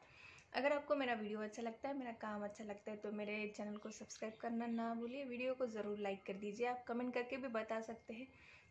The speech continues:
आपको मेरा collection कैसे लगा। मेरे videos में price detail दिया हुआ रहता है, तो please video को पूरा देखिए, skip ना कीजिए, जिससे आपको जानकारी मिलेगी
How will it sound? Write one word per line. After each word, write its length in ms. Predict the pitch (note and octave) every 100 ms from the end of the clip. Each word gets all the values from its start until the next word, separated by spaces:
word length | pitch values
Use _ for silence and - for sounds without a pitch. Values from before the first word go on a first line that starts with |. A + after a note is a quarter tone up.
| -
आपको 260 | - C#4+
मेरा 200 | B3 A3
collection 460 | G#3+ G#3 G#3 C4 C4+
कैसे 420 | C4 G3+ F#3+ G#3
लगा। 320 | G3 F#3+ F#3+ - - - - -
मेरे 180 | C4+ D4
videos 400 | C#4 C4+ C#4 C#4
में 220 | C#4 C#4
price 220 | A3+ G#3
detail 320 | G3+ G#3 G#3+ G#3
दिया 220 | G3 G3
हुआ 220 | G#3+ A#3+
रहता 240 | A#3+ A#3
है, 60 | A3+
तो 120 | A3+
please 280 | A3+ A3+ A#3+
video 180 | B3 B3
को 140 | B3
पूरा 320 | A#3+ G3+ G#3
देखिए, 400 | G3+ G3 F#3+ B3
skip 340 | C#4 - C4+ A#3+
ना 100 | G3+
कीजिए, 400 | G3+ G3+ F#3+ G3+
जिससे 240 | G#3+ A#3 C#4+
आपको 240 | C#4 C#4
जानकारी 420 | A#3 G#3+ G#3 G#3
मिलेगी 440 | G#3 G3+ G3 G3